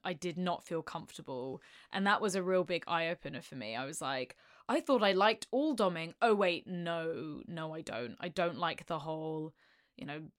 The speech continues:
sit on the floor, suck my dick, get on the bed." Like, I, I didn't like that. That was not my, I want, like, twisted and deep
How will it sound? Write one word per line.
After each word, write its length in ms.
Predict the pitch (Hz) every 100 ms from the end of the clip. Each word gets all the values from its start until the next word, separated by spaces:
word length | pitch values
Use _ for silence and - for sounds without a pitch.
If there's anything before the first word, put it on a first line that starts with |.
| _
sit 340 | - - 220
on 140 | 208 202
the 80 | 196
floor, 560 | - 190 180 180 175
suck 400 | 170 - 220 -
my 180 | 208 196
dick, 600 | 160 190 185 180 185 170
get 260 | 220 196 214
on 140 | 202
the 80 | 202
bed." 400 | - 180 175 170
Like, 160 | 180
I, 160 | 160 185 - -
I 60 |
didn't 280 | 175 190 170
like 240 | 151 151
that. 280 | 123 147 123
That 120 | 165
was 180 | 107 151
not 200 | 170 -
my, 200 | 143 147 -
I 100 | 185
want, 240 | 185 196
like, 420 | 156 170 165 - - - - _ -
twisted 800 | - 196 - - 170 165 160 147 -
and 500 | 165 156 151 147 - 156
deep 380 | 190 190 175 -